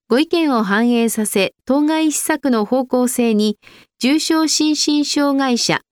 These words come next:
重症心身障害児を含め、重度の障害者に対するプログラムの検討、および環境整備に努める旨の文言を追記しました。バリアフリーに対応したスポーツ施設を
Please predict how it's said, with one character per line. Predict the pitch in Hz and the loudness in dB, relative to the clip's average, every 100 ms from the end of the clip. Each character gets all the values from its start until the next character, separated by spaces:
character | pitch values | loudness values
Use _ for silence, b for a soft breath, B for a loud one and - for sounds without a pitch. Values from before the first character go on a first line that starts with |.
| _ _ _ | _ _ _
重 | - 277 | -2 0
症 | 294 320 302 | 2 0 0
心 | - 285 277 | 0 -2 0
身 | - 277 | 0 -2
障 | 262 285 302 | 0 0 0
害 | 302 302 | 0 0
児 | 240 226 | 0 0
を | 175 | 0
含 | - 254 | 0 0
め、 | 214 180 B B B _ | 0 0 B B B _
重 | 214 294 330 | -2 2 2
度 | 330 | 2
の | 254 | 2
障 | 220 254 277 | 0 0 0
害 | 285 277 | 0 0
者 | 262 | 0
に | 240 220 | 0 0
対 | 233 247 | 0 -2
す | 247 226 | -2 0
る | 190 - | 0 -2
プ | - 214 | -2 -2
ロ | 269 | 0
グ | 285 | 0
ラ | 269 | 2
ム | 220 | 2
の | 165 | 0
検 | - 185 190 | 0 -2 -2
討、 | 175 160 139 - B B B B | -2 0 -2 -4 B B B B
お | 277 | 0
よ | 277 | 0
び | 220 202 - | 0 -2 -2
環 | 269 320 | -2 0
境 | 339 330 | 0 0
整 | 339 330 | 0 2
備 | 285 | 2
に | 240 196 | 2 0
努 | - 294 | -2 -2
め | 302 | 0
る | 311 285 | 2 2
旨 | 254 254 | 2 2
の | 247 | 2
文 | 220 233 254 | 2 2 2
言 | 254 247 | 2 2
を | 202 - | 2 0
追 | - 277 254 | -2 -2 -2
記 | |
し | - - | -4 -2
ま | 214 | -2
し | 220 - | -2 -2
た。 | - _ _ _ _ _ _ _ _ _ _ _ _ _ _ | -6 _ _ _ _ _ _ _ _ _ _ _ _ _ _
バ | 196 | -2
リ | 220 311 | 0 0
ア | 330 | 0
フ | 330 | 0
リ | 339 330 | 2 2
ー | |
に | 294 254 | 0 0
対 | 254 269 262 | -2 0 0
応 | 254 | 0
し | 247 - | -2 -2
た | 233 220 | -4 -4
ス | - | -6
ポ | - 311 | -2 -2
ー | |
ツ | - 311 | 0 -2
施 | 294 | -2
設 | - 311 - | -2 -2 0
を | 208 175 | 0 0